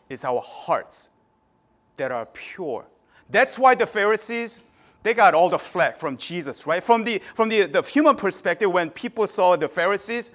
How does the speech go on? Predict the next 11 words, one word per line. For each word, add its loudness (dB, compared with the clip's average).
they 4
were 6
impressive -4
people. -8
I 4
mean, -4
they 0
memorized 2
the -8
scripture, -6
like, -14